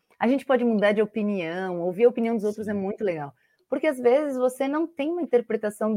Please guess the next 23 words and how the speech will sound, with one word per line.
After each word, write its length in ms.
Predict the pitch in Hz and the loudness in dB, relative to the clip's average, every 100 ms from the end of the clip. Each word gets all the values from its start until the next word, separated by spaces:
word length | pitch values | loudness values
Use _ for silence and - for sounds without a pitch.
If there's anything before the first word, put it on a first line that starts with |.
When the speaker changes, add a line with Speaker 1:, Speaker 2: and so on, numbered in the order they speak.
| 190 | 0
Speaker 1:
do 120 | 220 | -2
todo 380 | 220 220 214 202 | 2 4 4 2
do 100 | 202 | 0
livro, 220 | 202 202 | 0 -2
e 40 | |
tem 140 | 220 220 | -2 -2
gente 180 | 262 - | -4 -6
que 80 | |
vem 140 | 247 262 | -8 -6
com 80 | 254 | -4
uma 80 | |
nova 260 | 240 247 262 | 0 0 -2
ideia 220 | 208 220 | -2 0
e, 80 | 240 | 0
"Poxa, 320 | - 392 - | -2 -8 -2
eu 60 | 208 | -2
não 100 | 202 | 0
tinha 100 | 254 | -4
pensado 380 | 302 254 202 180 | -6 -4 -4 -4
por 140 | 170 | -4
esse 200 | 160 - | -4 -2
lado". 320 | 151 147 139 - | 0 0 -2 -8
Speaker 2:
Sim, 580 | - 147 156 208 - | -10 -8 -8 -10 -12